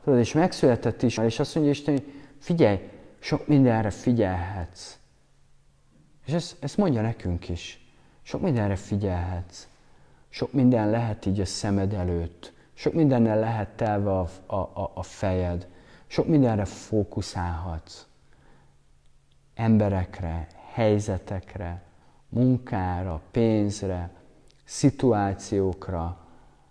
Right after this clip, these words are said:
ö, politikára. De járj én előttem, én előttem. Tudod, te légy az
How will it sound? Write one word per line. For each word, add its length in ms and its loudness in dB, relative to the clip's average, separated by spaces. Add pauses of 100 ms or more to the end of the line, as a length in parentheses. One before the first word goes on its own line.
(260)
ö, 260 -6 (540)
politikára. 1160 2 (480)
De 180 -4
járj 460 -2 (320)
én 340 0
előttem, 720 -6 (120)
én 300 -2
előttem. 520 -4 (260)
Tudod, 240 -6
te 100 -2
légy 460 2
az 200 -2